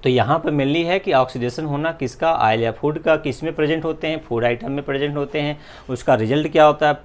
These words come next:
बैड स्मेल और बैड टेस्ट हो जाता है, इसी को बोलते हैं रैंसिडिटी। इसको रोकने के लिए हमारे पास कुछ उपाय हैं, जिस-, जिसमें ज़्यादातर आप ये देखे होंगे कि जो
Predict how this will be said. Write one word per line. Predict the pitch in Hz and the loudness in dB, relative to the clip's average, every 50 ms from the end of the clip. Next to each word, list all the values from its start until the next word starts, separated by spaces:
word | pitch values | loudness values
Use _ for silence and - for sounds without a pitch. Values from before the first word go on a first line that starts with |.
| - - - | -16 -14 -12
बैड | 127 107 107 113 120 117 110 | -6 -2 0 0 2 0 -2
स्मेल | 104 - - 127 143 160 170 | -6 -8 -6 -4 -2 0 0
और | 170 170 | -2 -2
बैड | 135 113 107 107 - - | 0 0 0 0 -2 0
टेस्ट | - 160 208 - - | -2 -2 -2 0 -2
हो | 135 110 | -2 -2
जाता | 98 95 92 - 95 92 | -2 -4 -4 -4 -6 -4
है, | 95 98 | -4 -6
इसी | 95 - 139 131 | -6 -6 -6 -4
को | 120 | -2
बोलते | 113 117 110 107 - 180 | 0 0 0 0 -2 -4
हैं | 196 | -2
रैंसिडिटी। | 202 196 175 143 139 117 101 95 110 117 98 - - - - - - | 0 -2 -2 -2 -4 -6 -6 -6 -6 -6 -8 -8 -14 -20 -18 -8 -8
इसको | 131 - - 156 135 | -8 -2 0 2 4
रोकने | 127 120 127 123 120 | 4 4 2 0 -2
के | 117 - 123 | -2 -2 0
लिए | 127 131 | 2 2
हमारे | 120 117 117 107 107 | 2 2 0 -2 0
पास | - 147 160 160 - | 0 0 0 0 -2
कुछ | - 135 120 - | -6 -8 -8 -8
उपाय | 117 - - 120 131 147 | -8 0 2 2 2 4
हैं, | 170 190 156 | 2 0 -2
जिस-, | 117 110 113 | -2 -4 -4
जिसमें | 117 120 110 110 - - 120 113 | -4 -6 -6 -6 -6 -6 -6 -2
ज़्यादातर | 107 104 107 113 117 - 139 123 | 0 2 2 2 4 4 4 4
आप | 110 107 110 98 123 | 6 4 2 2 -2
ये | 113 104 131 131 | -4 -2 -2 -2
देखे | 107 104 95 - 135 | -2 -2 -4 -4 -6
होंगे | 113 113 117 139 175 180 - - - - - - | -6 -4 -2 -2 -4 -4 -6 -14 -20 -20 -18 -6
कि | - 131 | -6 -4
जो | 110 117 113 | -2 -2 -4